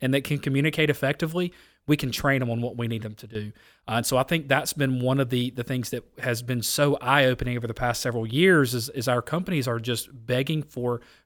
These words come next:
good quality individuals. You know, we hear the word soft skills or we hear the word essential skills so much. So going beyond that, so if you can remove that situation, the other issue is just career awareness. How do, how much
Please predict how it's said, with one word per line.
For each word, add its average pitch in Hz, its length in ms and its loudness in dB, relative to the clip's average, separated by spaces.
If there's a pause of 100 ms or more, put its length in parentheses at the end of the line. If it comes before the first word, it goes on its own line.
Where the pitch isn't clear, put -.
(120)
good 123 360 -2
quality 127 600 -2
individuals. 113 720 -6
You 120 120 -2
know, 120 100 0
we 127 120 2
hear 135 200 2
the 135 80 4
word 120 200 0
soft - 400 2
skills 110 420 -6
or 117 60 -18
we 117 120 -4
hear 127 260 0
the 123 140 -4
word 120 240 -2
essential 120 480 -2
skills 110 360 -2
so 120 200 0
much. 110 320 -4 (460)
So 143 340 6
going 165 500 4
beyond 143 400 4
that, 110 200 -6
so 139 120 -2
if - 100 -4
you 156 80 0
can 170 200 0
remove 139 440 2
that 127 180 0
situation, 120 680 -4 (100)
the 127 220 0
other 165 240 2
issue 123 400 2
is 117 100 -2
just 127 240 -2
career 117 400 -2
awareness. 110 680 -4 (440)
How 151 320 4
do, 175 160 4
how 160 240 0
much - 580 0